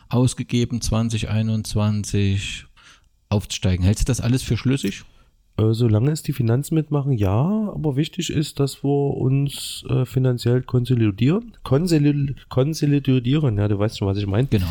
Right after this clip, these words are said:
Speaker 1: also das hat Priorität,
Speaker 2: Ja,
Speaker 1: die Finanzen.
Speaker 2: das ist oberste Priorität. Äh, ich hab eine Insolvenz zweitausenddrei mitgemacht, die über Jahre verschleppt wurde im Vorfeld. Ich möchte es nicht nochmal machen, weil es kann auch ganz schnell sein, dass es so einen Verein nicht mehr gibt.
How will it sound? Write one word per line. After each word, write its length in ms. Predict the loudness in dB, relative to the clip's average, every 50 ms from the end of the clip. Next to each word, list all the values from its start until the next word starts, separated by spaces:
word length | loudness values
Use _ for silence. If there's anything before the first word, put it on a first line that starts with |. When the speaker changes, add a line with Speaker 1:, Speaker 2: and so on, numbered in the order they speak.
| -2 0
Speaker 1:
also 140 | 2 4 4
das 160 | 4 4 4
hat 160 | 2 2 2
Priorität, 460 | 4 4 4 6 4 4 4 6 4
Speaker 2:
Ja, 60 | 4
Speaker 1:
die 100 | 4 2
Finanzen. 260 | -2 2 2 4 2 2
Speaker 2:
das 100 | 0 0
ist 60 | 0
oberste 320 | 2 2 2 2 2 0 -2
Priorität. 760 | 2 2 4 4 4 2 0 0 0 2 2 2 2 0 0
Äh, 160 | -2 0 0
ich 100 | 2 2 2
hab 120 | 0 2
eine 200 | 2 2 2 2
Insolvenz 520 | 2 2 2 2 2 2 2 0 0 0 -4
zweitausenddrei 640 | -2 -2 0 2 2 2 2 2 0 -2 0 0 2
mitgemacht, 580 | 2 0 -2 -2 -6 -2 0 0 -2 -2 -4 -4
die 40 | -2
über 160 | 0 2 2
Jahre 300 | 2 2 2 2 0 -2
verschleppt 560 | -2 -2 -4 -2 0 0 0 0 -2 -8 -8
wurde 280 | -4 0 0 2 2 2
im 160 | 0 0 -4
Vorfeld. 640 | -4 -4 -2 -2 -2 -2 -4 -2 0 0 0 0 -2
Ich 80 | -2 -2
möchte 220 | -2 -2 -2 -2
es 60 | -2
nicht 140 | -2 0 0
nochmal 320 | 0 -2 0 0 0 0
machen, 340 | 0 0 -2 -2 -2 -2 -2
weil 380 | 0 0 2 2 2 2 0 -2 _
es 140 | -12 -12 -4
kann 160 | -2 0 0
auch 100 | 0 0
ganz 180 | 0 -2 -2 0
schnell 200 | 0 0 0 2
sein, 160 | 2 2 2
dass 100 | 0 0
es 100 | 0 0
so 80 | 0 0
einen 120 | 0 0
Verein 260 | -2 -2 -2 0 0
nicht 140 | 0 0 0
mehr 120 | 0 0 2
gibt. 300 | 0 -2 -2 -4 _